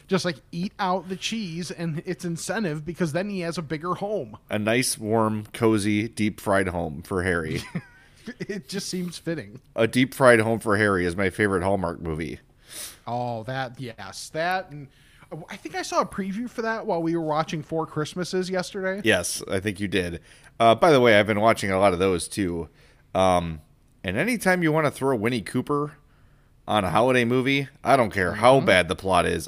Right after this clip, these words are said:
Speaker 2: I'm in. <laughs>
Speaker 1: Yeah, that's, I know she's your Topanga.
Speaker 2: Yes, that's our age, that's our age gap.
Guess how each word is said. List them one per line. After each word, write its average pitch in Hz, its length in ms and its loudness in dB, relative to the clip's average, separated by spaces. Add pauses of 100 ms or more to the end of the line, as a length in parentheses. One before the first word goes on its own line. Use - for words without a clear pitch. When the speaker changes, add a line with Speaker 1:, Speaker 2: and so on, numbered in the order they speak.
Speaker 2:
I'm 120 300 2
in. 107 540 -4 (1000)
<laughs> 196 80 -6 (1200)
Speaker 1:
Yeah, 175 220 -4
that's, 220 540 -8 (380)
I 196 140 0
know 240 480 -2 (440)
she's 226 400 -6
your 202 300 0
Topanga. 160 720 -4 (400)
Speaker 2:
Yes, 107 640 -2 (100)
that's 123 220 6
our 131 140 6
age, 135 300 2
that's 117 240 4
our 120 100 6
age 131 240 2
gap. 80 300 -6